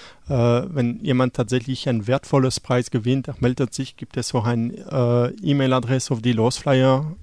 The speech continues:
Äh, dann bekomme ich den Mail in den Fall oder ab dieses Jahr. Äh, und wie Johannes gesagt hat, äh, da finden wir eine Lösung. Wenn es ist ein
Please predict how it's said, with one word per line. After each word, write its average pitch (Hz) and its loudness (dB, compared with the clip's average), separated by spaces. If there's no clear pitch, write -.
Äh, - -2
dann 131 -2
bekomme 131 2
ich 139 -4
den 135 -2
Mail 135 2
in 127 -2
den 131 0
Fall 135 -2
oder 117 0
ab 117 -2
dieses 123 0
Jahr. 127 2
Äh, 135 -2
und 120 -4
wie 143 -4
Johannes 127 -2
gesagt 113 0
hat, 135 -2
äh, 127 0
da 120 -4
finden 127 0
wir 117 -2
eine 110 -2
Lösung. 110 -4
Wenn 113 -2
es 110 -6
ist 120 -4
ein 107 -6